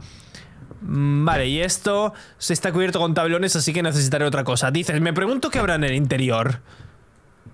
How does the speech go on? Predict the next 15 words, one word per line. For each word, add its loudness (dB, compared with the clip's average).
Vale, 0
el 0
cuadro 0
de 0
la 2
señora 0
pensativa. 0
Una 0
escalera. -2
Pulsa 0
E 0
para 2
recoger -2
la 2
escalera. -2